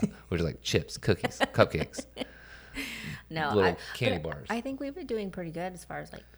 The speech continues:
Speaker 1: dinners and stuff. Like, no, I feel like nothing's really changed. We still eat out on Fridays and, you know, like, our normal weekends or whatever. But during the week, we've been okay.
Speaker 2: Yeah.
Speaker 1: And then, um, yeah.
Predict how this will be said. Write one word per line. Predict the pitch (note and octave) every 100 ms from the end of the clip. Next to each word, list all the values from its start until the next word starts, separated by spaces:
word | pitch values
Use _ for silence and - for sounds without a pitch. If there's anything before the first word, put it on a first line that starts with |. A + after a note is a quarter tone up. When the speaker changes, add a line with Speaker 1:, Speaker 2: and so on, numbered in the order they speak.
| -
Speaker 1:
dinners | D3+ F3 E3
and | D3+
stuff. | D#3
Like, | D#3+ D3+
no, | E3+
I | D3+ D#3+
feel | -
like | G3 D#3+
nothing's | D#3+ D#3+ D#3+
really | D3+
changed. | D3 D3+ D#3 D3+
We | D3+
still | - D3+ D3 C#3+ -
eat | D#3
out | C#3+ C#3+
on | D3
Fridays | D3 C#3+ D3 C#3+ D3 C#3+ -
and, | C3 C3+ D3 - -
you | F#3 F3
know, |
like, | D#3+ D#3+
our | D#3
normal | C#3+ C#3+
weekends | D3+ D3+ D3 D3
or |
whatever. | D3 C#3+ D3+
But | D3+ D3
during | G3+
the | F3+
week, | D#3+ F3+ - - - - - - - -
we've | G3+ D#3+
been | D3+
okay. | C#3 C3+ F#3 F#3+ - - -
Speaker 2:
Yeah. | F#2+ E2 D#2+ - -
Speaker 1:
And | - D#3
then, | D3+ D3 D3+ - D#3
um, | - - D#3+ D#3+ D#3+ - - - - - - - - -
yeah. | F#3